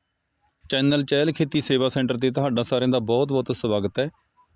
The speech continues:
ਕਿਸਾਨ ਵੀਰੋ, ਹੁਣ ਦੀ ਵੀਡੀਓ 'ਚ ਆਪਾਂ ਗੱਲ ਕਰਦੇ ਹਾਂ ਇੱਕ ਜੂਨ ਨੂੰ ਸ਼ਾਮ ਦੇ ਤਕਰੀਬਨ ਚਾਰ ਕੁ ਵਜੇ ਤੋਂ ਲੈ ਕੇ ਵੀਰੋ ਦੇਰ ਰਾਤ ਤੱਕ, ਅੱਧੀ ਰਾਤ ਤੱਕ ਦੇ ਆਉਂਦੇ ਮੌਸਮ ਦੀ, ਕਿ ਕਿੰਨਾ ਭਾਗਾਂ ਦੇ ਵਿੱਚ ਕੀ ਕੀ ਹਲਚਲ ਜੋ ਮੌਸਮ ਹੈ ਉਹ ਦੇ ਸਕਦਾ ਹੈ।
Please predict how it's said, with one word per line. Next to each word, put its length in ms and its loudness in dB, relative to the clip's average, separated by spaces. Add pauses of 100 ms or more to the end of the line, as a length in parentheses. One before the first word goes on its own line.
(380)
ਕਿਸਾਨ 300 0
ਵੀਰੋ, 200 4
ਹੁਣ 240 2
ਦੀ 140 2
ਵੀਡੀਓ 260 4
'ਚ 100 0
ਆਪਾਂ 260 2
ਗੱਲ 260 2
ਕਰਦੇ 440 0
ਹਾਂ 220 0
ਇੱਕ 300 -2
ਜੂਨ 360 2
ਨੂੰ 280 4
ਸ਼ਾਮ 400 0
ਦੇ 100 2
ਤਕਰੀਬਨ 480 0
ਚਾਰ 340 0
ਕੁ 120 -4
ਵਜੇ 160 2
ਤੋਂ 120 -2
ਲੈ 120 0
ਕੇ 120 -4
ਵੀਰੋ 260 2
ਦੇਰ 340 2
ਰਾਤ 240 0
ਤੱਕ, 200 -2
ਅੱਧੀ 240 0
ਰਾਤ 200 2
ਤੱਕ 200 -4
ਦੇ 80 2
ਆਉਂਦੇ 220 2
ਮੌਸਮ 360 0
ਦੀ, 100 0
ਕਿ 180 -2
ਕਿੰਨਾ 360 -2
ਭਾਗਾਂ 360 -2
ਦੇ 100 2
ਵਿੱਚ 360 -2
ਕੀ 180 0
ਕੀ 180 0
ਹਲਚਲ 520 -2 (120)
ਜੋ 200 0
ਮੌਸਮ 420 0
ਹੈ 120 -2 (480)
ਉਹ 80 4
ਦੇ 180 2
ਸਕਦਾ 340 -2
ਹੈ। 60 -4